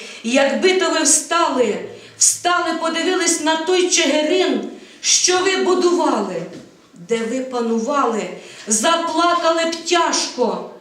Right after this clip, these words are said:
бо ви б не впізнали козацької слави убогих руїн. Поет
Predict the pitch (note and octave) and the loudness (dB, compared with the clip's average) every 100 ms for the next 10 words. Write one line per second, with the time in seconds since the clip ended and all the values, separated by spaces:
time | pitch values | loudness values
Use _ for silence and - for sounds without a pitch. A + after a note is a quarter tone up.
0 | - - F#3 B3 A#3 C#4 C#4 C4 C#4+ - | -20 -16 -2 -2 0 0 -2 0 -2 -2
1 | C#4+ - B3 C#4 C#4+ A#3 G#3 F3+ - - | -2 0 2 2 2 0 -2 -6 -12 -18
2 | - - A3+ A3 G#3 G3+ - A3+ A3 - | -12 -4 -2 -2 -4 -6 -6 -4 -2 -2
3 | A3+ A3 G3 G3 G#3 F#3 G#3 G3+ G3+ G#3+ | 0 -2 -2 -6 -8 -6 -4 -4 -4 -4
4 | G3+ G3 E3+ - - - - _ _ - | -4 -6 -10 -14 -20 -20 -20 _ _ -10
5 | A#3+ A#3+ | -6 -6